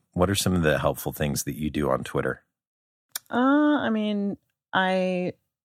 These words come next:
Speaker 2: tweet about emotional intelligence and a lot of books that I'm reading and that kind of thing. So.
Speaker 1: I'm sold.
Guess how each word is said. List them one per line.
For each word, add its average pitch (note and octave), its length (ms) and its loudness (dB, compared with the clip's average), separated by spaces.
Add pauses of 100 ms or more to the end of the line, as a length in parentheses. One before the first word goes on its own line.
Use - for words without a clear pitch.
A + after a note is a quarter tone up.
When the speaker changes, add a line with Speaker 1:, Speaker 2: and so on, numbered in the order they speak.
(240)
Speaker 2:
tweet F#3+ 320 -2
about F3 380 4
emotional F3 460 0
intelligence D#3 920 0
and E3 540 -4 (680)
a F#3+ 60 2
lot F#3 340 8
of F3 220 0
books - 500 2 (220)
that F#3+ 140 0
I'm F3 160 2
reading E3 440 0
and D#3+ 340 -2 (120)
that F#3 160 -8
kind F#3 140 -6
of E3+ 80 -10
thing. F#3 300 -6 (520)
So. F3+ 320 -6 (960)
Speaker 1:
I'm E2+ 160 4
sold. D2 380 0